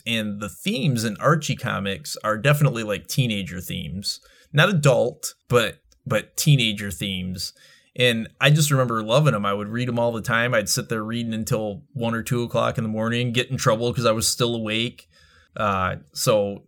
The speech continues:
that was the comic I read the most of. And I, I did have a couple of Calvin and Hobbes. You know how they had those books you could get that were, uh, a combination of all the different funnies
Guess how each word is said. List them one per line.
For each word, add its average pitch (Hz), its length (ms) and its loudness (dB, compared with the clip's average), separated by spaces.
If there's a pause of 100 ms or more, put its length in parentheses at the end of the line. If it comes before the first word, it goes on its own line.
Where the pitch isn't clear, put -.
that 147 280 6
was 147 200 4
the 110 100 -4
comic 117 400 -2
I 113 140 4
read 113 240 0
the 98 40 -8
most 95 360 -6
of. 98 180 -4
And 123 160 0
I, 143 220 6
I 143 80 8
did 156 220 6
have 165 200 4
a 151 60 2
couple 143 280 2
of 127 120 -2
Calvin 120 320 0
and 107 100 -4
Hobbes. 107 720 -2 (100)
You 135 160 6
know 147 140 8
how 135 160 4
they 127 100 2
had 120 220 0
those 104 240 -6
books - 720 -4 (100)
you 123 140 -6
could 117 180 -6
get 120 240 -2
that 104 220 -2
were, 95 340 -8 (380)
uh, 98 340 0 (600)
a 117 60 -2
combination 117 720 0
of 104 80 -4
all 104 200 2
the 104 120 -6
different 104 500 -4
funnies 110 800 -4